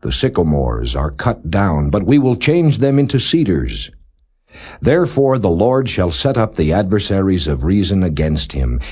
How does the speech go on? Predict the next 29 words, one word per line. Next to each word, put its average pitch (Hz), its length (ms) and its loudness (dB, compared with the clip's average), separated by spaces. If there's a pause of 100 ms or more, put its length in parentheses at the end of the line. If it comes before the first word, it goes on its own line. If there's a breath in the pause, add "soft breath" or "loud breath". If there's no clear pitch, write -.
and 98 180 2
join 147 360 2
his 123 200 2
enemies 123 400 4
together. 78 720 -2 (520 loud breath)
The 117 120 2
Syrians 151 580 4
before 131 720 2
and 76 140 0
the 64 60 -2
Philistines 123 760 2
behind, 107 680 2
and 107 220 2
they 147 140 4
shall 147 220 2
devour 127 560 2
Israel 117 600 2
with 95 240 0
open 131 340 2
mouth. 78 500 -2 (680)
For 65 220 -2
all 117 360 2
this 107 340 0
his 98 200 0
anger 110 440 2
is 95 160 2
not 139 280 0
turned 139 300 2
away, 107 480 2